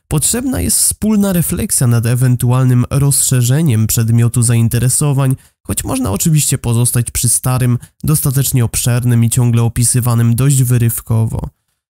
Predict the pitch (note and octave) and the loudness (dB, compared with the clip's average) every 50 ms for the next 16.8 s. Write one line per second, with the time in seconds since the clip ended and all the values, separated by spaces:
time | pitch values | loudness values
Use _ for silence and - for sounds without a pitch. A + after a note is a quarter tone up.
0 | _ _ _ - D3+ E3+ B3 C4+ C#4+ C#4 C4 B3 - - - F3 E3 D#3+ D3+ C3 | _ _ _ -4 -4 -2 -2 -2 -2 -2 -2 -4 -4 -4 -4 -4 -4 -4 -4 -4
1 | - - F#3+ A#3 A#3 A3+ - - D3 - D3 C3+ B2 D#3 F#3 F#3 D3 C3 A#2+ A#2 | -4 -4 -4 -4 -4 -4 -2 -2 -2 0 0 0 2 2 0 0 0 2 0 0
2 | - C#3 C#3+ G3 - - - C3+ A#2 G#2+ G#2 - - - - - - A3+ - - | 0 -2 -4 -2 -2 -2 0 0 0 0 -2 -4 -4 -4 -4 -4 -4 -4 -4 -2
3 | E3 D#3+ D3 C3+ B2 B2 _ _ _ _ _ _ - C3 B2+ C3 D3 F#3+ G#3 C#3+ | 0 0 2 2 0 -2 _ _ _ _ _ _ -2 0 0 0 0 0 0 0
4 | B2+ A#2+ - C#3+ C3 C3 D#3+ G3+ G#3+ D3+ C3 A#2+ A2 - - F#2+ F2 A2+ - - | 0 0 2 2 2 2 0 0 0 0 0 0 0 -2 -4 -6 -6 -4 -4 -4
5 | - - - C3 C3+ - C#3+ C3 B2+ A#2+ B2 C3 C#3 C3+ A#2+ A#2 A2+ A#2 C3+ C#3 | -2 0 0 0 0 2 2 2 2 2 2 4 2 2 2 0 -2 -2 -4 -2
6 | - C3+ A#2+ A2+ A#2 A2+ A2 - - - B2+ B2+ D#3+ E3+ D#3 - - - A#2 G2+ | -2 0 0 2 0 0 -2 -4 -4 -2 -2 0 0 0 -2 -2 -2 -2 -2 -2
7 | - - - - - - C#3 E3 F#3+ D#3+ B2+ A#2+ A#2+ C3+ - - - - - - | -2 -2 -2 -2 0 0 0 0 0 0 0 0 0 -2 -4 -8 -14 -12 -8 -6
8 | A3 A#3+ - - F#3+ D3 D3 D3 G3 G#3 F#3+ E3 D#3 D3+ C#3 D#3 D3+ D3 D3+ D3 | -4 -4 -2 -2 0 0 0 0 0 0 0 0 0 2 2 2 2 2 2 2
9 | C#3+ B2 A2+ - - - - - - - - _ _ _ _ - - C3+ A#2+ - | 2 2 0 -2 -4 -4 -4 -6 -6 -6 -8 _ _ _ _ -4 -2 -2 0 0
10 | - C3 C3 C#3+ D3 C#3+ C#3 C#3 - - - C3+ C3 - A#2+ B2+ B2 C#3 C#3 C#3+ | 2 2 2 2 4 4 2 2 0 0 -2 -4 -4 -2 -2 -2 0 0 0 0
11 | C#3 - D3+ D3+ D3 C3+ - C#3 A#2+ - C3 C3 C#3 D#3 D3 D3+ C3+ - - C#3 | 0 0 0 0 0 0 0 -2 -2 0 0 0 0 2 0 0 0 0 0 0
12 | C3 C#3 B2+ - - - B2+ A#2 - - - - D3+ E3 F3 E3 D#3+ D3+ - - | 0 0 -2 -2 -2 -2 -2 0 0 0 0 0 0 2 2 2 2 0 0 -2
13 | D#3 - - D3 C3+ C3 - C#3+ C3+ B2+ A2+ - - - - - - - - - | -4 -4 -2 -4 -4 -4 -2 -2 -2 -2 -2 -2 -4 -4 -4 -4 -4 -4 -4 -6
14 | - - - B2 - A3+ - - - - - - A#3 F#3+ E3+ G3+ - C#4+ C4+ C4 | -6 -4 -4 -4 -6 -6 -6 -6 -6 -4 -4 -4 -4 -4 -4 -4 -4 -4 -4 -4
15 | G#3+ - - - - G#3 F3+ E3+ - G#3+ D3+ D3 C#3+ D#3+ - D3+ C#3 C3+ C#3+ C#3 | -4 -4 -4 -2 -2 -2 -2 -2 -2 -2 0 0 0 0 0 0 2 2 2 2
16 | C3+ - - B2 A#2+ B2 - - D3 D3 C#3 C3+ C#3 - - | 2 2 2 2 2 2 0 0 0 0 0 0 -2 -4 -6